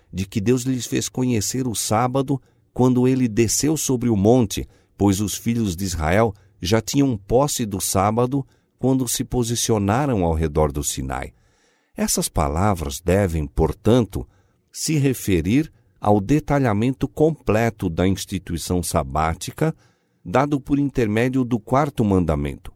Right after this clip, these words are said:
E note a expressão, "O teu santo sábado lhes fizeste conhecer", em vez de "fizeste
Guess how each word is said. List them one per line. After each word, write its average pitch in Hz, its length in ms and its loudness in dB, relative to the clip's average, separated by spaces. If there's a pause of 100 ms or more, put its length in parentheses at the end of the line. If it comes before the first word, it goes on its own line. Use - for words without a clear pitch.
(340)
E 139 100 6
note 175 380 6
a - 20 8
expressão, 123 720 -2 (460)
"O 107 160 2
teu 156 300 4
santo 123 440 -2
sábado 92 560 0
lhes 92 240 0
fizeste 85 640 -2
conhecer", 90 800 0 (480)
em 110 220 2
vez 110 400 2
de 87 340 4 (400)
"fizeste 101 760 0